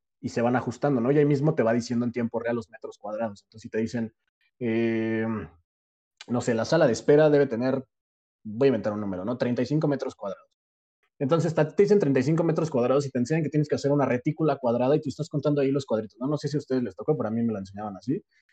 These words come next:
Y era como de, güey, es que aquí me queda como de cuatro cuadritos de un lado y tantos del otro lado y la forma, y luego estás ahí como con Tetris, ¿no? Y la neta, ya cuando le pones estructura, ya no tiene ningún sentido y te cuesta mucho más trabajo.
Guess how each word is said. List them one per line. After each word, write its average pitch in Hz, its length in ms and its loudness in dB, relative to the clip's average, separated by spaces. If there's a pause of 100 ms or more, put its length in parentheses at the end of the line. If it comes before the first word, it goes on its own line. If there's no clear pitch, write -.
(120)
Y 107 120 2
era 131 140 4
como 110 220 0
de, 110 140 2
güey, 156 460 4
es - 100 -8
que 185 100 4
aquí 180 160 0
me 175 140 2
queda 165 280 0
como 117 220 -4
de 110 320 0 (380)
cuatro 160 240 0
cuadritos 147 380 4
de 151 60 2
un 151 80 2
lado 165 240 0
y 151 80 0
tantos 147 260 -2
del 127 100 2
otro 131 200 -2
lado 147 340 2
y 127 140 -2
la 113 160 0
forma, 151 460 0
y 117 120 0
luego 160 180 4
estás 165 240 0
ahí 170 120 2
como 156 240 -2
con 123 160 0
Tetris, 127 380 0
¿no? 151 100 -2
Y 165 40 0
la 135 100 0
neta, 139 300 2 (320)
ya 160 140 4
cuando 190 160 4
le 135 80 4
pones 156 240 0
estructura, 135 440 0
ya 156 120 -2
no 180 80 -6
tiene 175 160 -4
ningún 135 240 -4
sentido 139 420 -2
y 101 40 -8
te 113 100 -10
cuesta 131 220 -6
mucho 127 240 -4
más 110 180 -10
trabajo. 110 340 -4